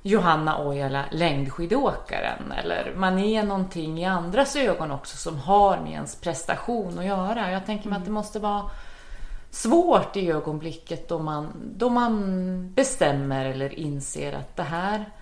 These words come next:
Speaker 1: det här kommer inte att bli så som jag hade tänkt, så som jag har drömt om.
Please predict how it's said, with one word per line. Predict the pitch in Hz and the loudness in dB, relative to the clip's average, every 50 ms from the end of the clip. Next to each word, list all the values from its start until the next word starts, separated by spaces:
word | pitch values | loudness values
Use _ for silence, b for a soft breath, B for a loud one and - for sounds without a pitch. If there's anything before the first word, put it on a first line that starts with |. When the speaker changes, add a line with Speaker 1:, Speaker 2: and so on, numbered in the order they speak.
| B B B B | B B B B
Speaker 1:
det | - 202 | -2 0
här | 190 190 190 190 | 2 2 2 2
kommer | - 269 247 233 | 2 2 2 2
inte | 220 196 175 - 208 | 0 -2 -2 -2 -4
att | 202 | -4
bli | 190 208 254 285 277 226 | -4 -2 -2 -2 -2 -2
så | - - 151 147 | -2 -2 -2 -4
som | 143 - - 151 147 | -4 -4 -6 -6 -6
jag | 147 143 143 143 147 139 - - - - - | -4 -4 -4 -6 -6 -8 -10 -14 -16 -16 -6
hade | - 175 170 170 175 | -2 -2 0 0 -2
tänkt, | 170 - - 254 - - - - - - - - | -4 -4 -2 -4 -4 -4 -6 -10 -12 -14 -14 -12
så | - - 95 - - | -10 -8 -8 -8 -8
som | - - 180 175 | -8 -8 -6 -6
jag | 175 175 | -6 -4
har | 175 185 | -4 -4
drömt | 185 190 294 302 196 151 143 139 - - | -4 -4 -4 -4 -4 -6 -8 -12 -12 -10
om. | - - - 170 165 | -8 -8 -8 -8 -10